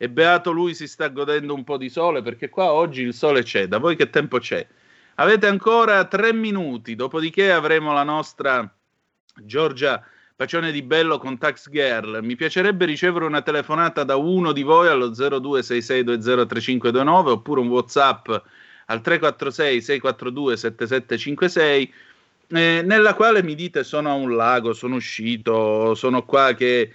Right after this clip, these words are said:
sto dando una sistemata ai sedili perché io devo andare, la strada mi chiama", e siccome la strada mi chiama voglio farmi trovare pronto a questa possibilità di tornare a vivere, perché ne abbiamo veramente bisogno.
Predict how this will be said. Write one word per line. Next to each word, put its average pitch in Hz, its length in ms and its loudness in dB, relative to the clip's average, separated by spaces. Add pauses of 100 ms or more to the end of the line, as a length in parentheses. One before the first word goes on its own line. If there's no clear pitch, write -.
(260)
sto 127 800 2
dando 139 320 0
una 131 140 -4
sistemata 123 1080 -2
ai 120 200 -2
sedili 131 480 -6
perché 107 560 -2 (320)
io 139 300 2
devo 120 280 2
andare, 87 520 -2
la 95 120 -4
strada 131 400 0
mi 117 140 -2
chiama", 160 640 0
e 120 120 -6
siccome 131 480 -10
la 113 100 -2
strada 123 340 -6
mi 123 100 -4
chiama 135 380 0
voglio 110 260 -6
farmi 113 320 -2
trovare 107 400 0
pronto 113 640 -2 (360)
a 123 160 -2
questa 135 440 -2
possibilità 120 800 -6
di 113 140 -8
tornare 110 400 -4
a 104 40 -4
vivere, 92 460 -10
perché 95 320 -6
ne 117 80 0
abbiamo 120 360 0
veramente 113 540 -2
bisogno. 92 560 -10